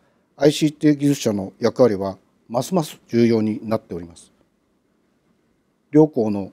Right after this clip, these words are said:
優秀な講師陣と充実したカリキュラムにより、今後も時代を担う人材を社会に送り出して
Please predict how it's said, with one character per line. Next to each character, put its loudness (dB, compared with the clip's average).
優 6
秀 0
な 2
講 -2
師 -4
陣 0
と -10
充 2
実 -8
し -12
た -2
カ 0
リ -10
キ -2
ュ 2
ラ -2
ム -6
に -8
よ -10
り、 -12
今 4
後 8
も 4
時 -2
代 6
を 2
担 2
う -8
人 6
材 6
を 4
社 -6
会 2
に -2
送 -14
り -12
出 -16
し -16
て -16